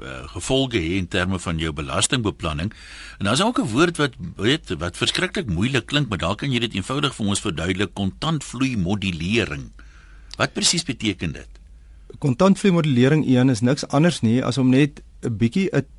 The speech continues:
Speaker 2: toekomsprentjie van jou finansiële situasie op papier te sit. Met ander woorde, wat jy wil doen is jy wil probeer bepaal hoeveel kapitaal jy tot jou beskikking het. Dan wil jy jou kapitaal teen 'n spesifieke groeikoers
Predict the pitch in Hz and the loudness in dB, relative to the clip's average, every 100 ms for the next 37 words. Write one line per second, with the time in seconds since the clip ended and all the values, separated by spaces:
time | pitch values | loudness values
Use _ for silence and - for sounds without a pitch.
0 | - 208 190 208 190 180 - - - - | -6 -4 0 2 4 4 2 -8 -8 0
1 | 170 175 170 180 - 123 110 117 151 135 | 4 4 4 2 2 4 4 4 2 2
2 | 127 107 117 139 139 101 92 92 123 113 | 2 2 0 -2 0 2 2 0 0 -2
3 | - - - 165 120 104 - 101 - - | 0 -2 0 0 2 0 -2 -8 -10 -10
4 | 117 110 139 135 131 120 - - - - | -8 -2 2 4 4 2 -2 -20 -20 -20
5 | - 104 120 156 170 139 95 175 165 113 | -10 2 4 6 4 4 4 4 6 4
6 | 113 113 117 117 - - - - - 123 | 2 4 4 2 -2 -20 -18 -12 -4 2
7 | 117 123 113 113 - - 160 160 160 104 | 4 4 2 -2 -2 2 4 6 6 4
8 | - 143 127 120 117 - 156 151 120 104 | 2 2 2 0 -2 0 2 4 4 4
9 | 117 131 135 135 - 147 160 180 240 - | 2 0 0 -2 -2 -2 0 0 -2 -6
10 | - - - - - - 107 113 135 127 | -20 -20 -20 -20 -20 -6 2 4 6 6
11 | 120 127 107 107 117 127 120 - - 113 | 6 6 6 6 6 6 4 -2 -12 -6
12 | - 120 117 - 165 147 139 123 - 147 | -4 -2 -2 0 2 6 6 4 2 2
13 | 117 120 131 120 - 147 147 131 - 180 | 2 0 0 0 0 0 0 0 2 2
14 | - 123 - - | 4 2 0 -6